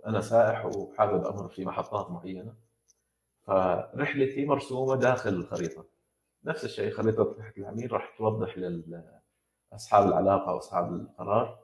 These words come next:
آه، الصورة الفعلية اللي يمر فيها العميل أثناء تفاعله مع الشركة. ال-، اللي أقصد فيه الصورة الفعلية أنه ال-،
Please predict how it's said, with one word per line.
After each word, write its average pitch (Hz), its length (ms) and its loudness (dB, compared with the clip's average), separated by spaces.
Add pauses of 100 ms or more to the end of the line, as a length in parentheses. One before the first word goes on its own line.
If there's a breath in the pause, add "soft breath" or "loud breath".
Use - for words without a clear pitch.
(520)
آه، 90 520 -6 (320)
الصورة 131 600 4
الفعلية 101 680 2 (280)
اللي 95 320 -6
يمر 113 240 2
فيها 101 200 2
العميل 110 460 -6 (640)
أثناء 113 400 -2
تفاعله 113 360 6
مع 82 80 4
الشركة. - 420 -10 (680)
ال-، 98 540 -4 (100)
اللي 104 180 4
أقصد - 260 4
فيه 135 140 0
الصورة 113 300 6
الفعلية 127 420 0
أنه 107 420 -2 (300)
ال-، 90 600 -12